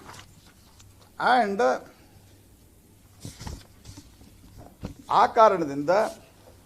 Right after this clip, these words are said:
ಶೇರ್ಡ್ ಕಾಸ್ಟ್ and ರೆಸ್ಪಾನ್ಸಿಬಿಲಿಟಿ ಎರಡೂ ಇರಬೇಕು.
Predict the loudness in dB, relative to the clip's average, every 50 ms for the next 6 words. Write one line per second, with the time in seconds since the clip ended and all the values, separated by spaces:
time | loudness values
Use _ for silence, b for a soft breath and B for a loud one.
0 | -20 _ -20 -20 _ _ -20 _ -20 -20 -20 _ _ _ -20 -20 -20 -20 _ -20
1 | -20 -20 -20 _ _ -20 -20 _ -20 -20 -20 -20 -2 4 6 6 8 8 6 6
2 | 4 4 2 4 6 6 4 4 -4 -10 -10 -10 -6 -4 -4 -4 -2 -4 -6 -8
3 | -8 -6 -6 -4 -4 -4 -8 -12 -12 -12 -14 -10 -8 -6 -6 -6 -6 -8 -8 -8
4 | -8 -10 -12 -16 -20 -20